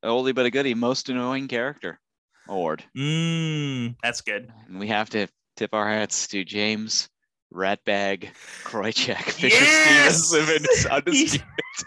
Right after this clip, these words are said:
Speaker 2: He's the dumbest character. I love him. Yes,
Speaker 1: <laughs>
Speaker 2: yes.
Speaker 1: For this.
Speaker 2: Uh,
Speaker 1: Uh,
Speaker 2: he
Speaker 1: why?
Speaker 2: deserves it.
Speaker 1: Much like Donald Logue, he, he came to play for this <laughs> category.
Speaker 2: For
Speaker 1: So what do you
Speaker 2: sure.
Speaker 1: got?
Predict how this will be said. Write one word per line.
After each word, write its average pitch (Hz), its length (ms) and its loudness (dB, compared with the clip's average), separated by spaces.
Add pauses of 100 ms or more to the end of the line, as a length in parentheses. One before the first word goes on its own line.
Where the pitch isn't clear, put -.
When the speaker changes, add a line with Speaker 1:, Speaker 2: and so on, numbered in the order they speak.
(100)
Speaker 2:
He's 339 120 4
the 285 80 -4
dumbest 311 580 4
character. 277 340 6
I 277 140 6
love 277 300 6
him. 262 400 2
Yes, 294 720 6
Speaker 1:
<laughs> - 40 -8
Speaker 2:
yes. 311 720 4
Speaker 1:
For - 80 -8 (180)
this. - 300 -6 (760)
Speaker 2:
Uh, - 40 0
Speaker 1:
Uh, 175 500 6
Speaker 2:
he - 80 4
Speaker 1:
why? 180 100 6 (120)
Speaker 2:
deserves 160 320 4
it. 143 160 2 (160)
Speaker 1:
Much 165 180 -4
like 156 160 0
Donald 135 300 2
Logue, 123 400 2
he, 120 260 -4 (1000)
he 147 80 -10
came 135 340 0
to - 140 -12
play 101 360 -2 (180)
for 151 140 0
this 147 220 4
<laughs> - 100 -4
category. 175 560 0 (1000)
Speaker 2:
For 240 60 -2
Speaker 1:
So 294 420 -4 (1000)
what 131 240 2
do 127 60 0
you 120 60 -2
Speaker 2:
sure. 117 80 0
Speaker 1:
got? 92 180 -2